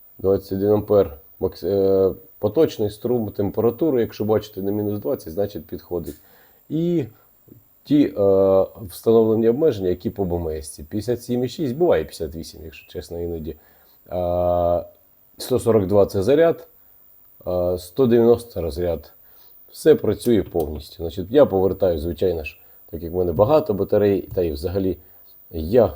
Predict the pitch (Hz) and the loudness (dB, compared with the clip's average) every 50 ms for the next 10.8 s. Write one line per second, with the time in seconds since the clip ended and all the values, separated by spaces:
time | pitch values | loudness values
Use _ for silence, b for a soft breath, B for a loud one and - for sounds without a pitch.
0 | - - - - 85 76 80 101 104 95 82 87 87 82 - - 101 101 92 90 | -6 -10 -10 -8 -10 -6 0 0 0 0 0 -4 -8 -8 -8 -6 -4 -2 0 0
1 | 85 82 85 80 - - - 92 90 87 82 82 85 92 98 95 85 87 90 85 | -2 -2 -4 -6 -8 -6 -2 -2 0 0 0 -2 -4 -2 -2 -2 -2 -2 -4 -2
2 | 82 92 92 90 101 139 170 165 143 - 120 - - B B B B B B B | -2 -2 -2 -2 -2 -2 -2 -2 -2 -4 -4 -4 -6 B B B B B B B
3 | B B B - 85 87 90 101 107 113 117 131 143 147 143 139 117 110 - - | B B B -10 -8 -4 0 2 2 2 2 4 4 4 4 2 0 -2 -8 -14
4 | - - 82 85 98 104 92 - - - 90 90 98 95 - 104 95 87 87 - | -14 -10 -6 -2 0 0 0 0 -2 -2 -2 -2 -2 0 2 2 2 2 0 -4
5 | 90 80 - - 95 92 92 - - 90 98 98 104 101 92 90 - - 85 B | -10 -12 -6 -2 -2 -2 -2 -2 -2 -2 -2 0 0 -2 -2 -2 -4 -6 -6 B
6 | B B B B B B B _ _ - - 92 82 - - 101 90 87 87 101 | B B B B B B B _ _ -10 -8 -8 -8 -4 -4 -2 -2 -2 -2 0
7 | 104 117 113 139 156 165 151 - - - b b b b b b _ - 117 120 | 0 2 2 4 4 4 2 0 -2 -10 b b b b b b _ 0 0 2
8 | - - 107 107 - 110 104 98 90 90 90 92 98 101 - - - 170 175 147 | 2 0 -2 -2 -2 -2 0 2 2 2 2 0 -2 -4 -4 -2 2 4 4 4
9 | 117 104 - - 131 - 120 120 123 104 98 95 92 82 80 120 113 - 101 95 | 4 2 2 -2 -4 0 2 2 2 4 2 0 0 2 4 2 2 2 -2 -2
10 | - 107 90 95 87 - 95 - - - 98 95 - - - 87 | -2 -2 -2 -2 -4 -4 -8 -8 -8 -10 -10 -10 -12 -12 -14 -14